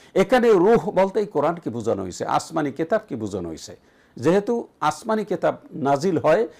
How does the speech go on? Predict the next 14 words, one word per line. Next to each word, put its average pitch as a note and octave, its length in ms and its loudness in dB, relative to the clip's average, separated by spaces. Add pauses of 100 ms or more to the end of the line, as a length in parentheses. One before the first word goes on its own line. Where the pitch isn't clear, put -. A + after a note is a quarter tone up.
(220)
এই B2+ 180 2
রূহ F#3 180 4 (180)
নাজিল B2 360 -2
হয়। G2 220 -10 (340)
যেমন, D#3+ 280 4
"তানাজ্জালুল F#3+ 800 2
মালায়েকাতু C#3+ 800 4
ওয়ার E3 160 4
রূহু E3+ 680 4 (260)
ফিহা C3+ 560 4
বিইذনি D#3 580 0
রাব্বিহিম B2+ 480 -2
মিন C3 360 -6
কুল্লি G#2+ 320 -4